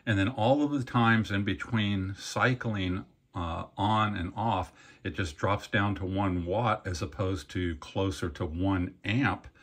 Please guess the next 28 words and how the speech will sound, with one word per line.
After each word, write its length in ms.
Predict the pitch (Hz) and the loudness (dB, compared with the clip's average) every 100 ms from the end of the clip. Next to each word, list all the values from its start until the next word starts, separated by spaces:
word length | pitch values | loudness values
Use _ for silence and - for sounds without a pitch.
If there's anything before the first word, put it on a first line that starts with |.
| - - - - - - - - | -20 -20 -20 -20 -20 -20 -20 -8
Uh, 180 | 92 98 | -6 -4
in 100 | 113 | -2
the 80 | 107 | -2
course 320 | - 139 131 | 2 0 2
of 60 | 98 | 0
a 100 | 92 | 0
week 320 | 101 127 - | 2 0 2
or 140 | 95 | 2
a 60 | 90 | 2
month, 480 | 101 113 107 - - | 2 2 2 -2 -6
that's 240 | 113 139 - | -4 -4 -2
gonna 320 | 139 98 78 | 0 0 0
save 460 | - - 95 92 | -4 -2 0 0
a 100 | 85 | -4
ton 380 | - - 127 135 | -10 -6 -2 0
of 160 | 104 - | 0 -4
power 640 | - 95 107 107 90 82 - - - - - - - | -8 -4 0 0 0 -4 -10 -18 -20 -20 -14 -12 -4
on 220 | 87 90 | -2 0
the 100 | 87 | -2
refrigerator 640 | 87 87 131 113 92 78 - | -2 2 2 2 -2 -2 -8
system. 540 | - - - - - - _ - - - - | -12 -12 -12 -14 -16 -20 _ -20 -20 -20 -20
So 480 | - - 135 127 117 - | -6 4 6 6 4 0
I'm 80 | 127 | 0
gonna 160 | 165 151 | 2 2
give 160 | 156 | 4
it 60 | 143 | 6
a 60 | |
whirl 520 | 113 123 127 131 139 | 8 8 10 10 8